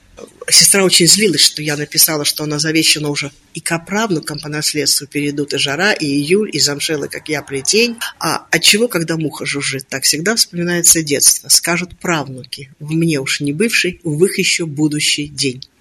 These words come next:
И посвящение, бабушка сказала: «Когда будешь печатать мой сборник, напиши посвящение правнукам».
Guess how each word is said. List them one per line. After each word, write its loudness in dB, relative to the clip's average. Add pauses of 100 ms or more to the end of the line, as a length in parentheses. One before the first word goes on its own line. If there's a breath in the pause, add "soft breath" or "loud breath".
И 4
посвящение, 4
бабушка -2
сказала: -4
«Когда -2
будешь -2
печатать -2
мой -4
сборник, 0
напиши 0
посвящение 2
правнукам». -6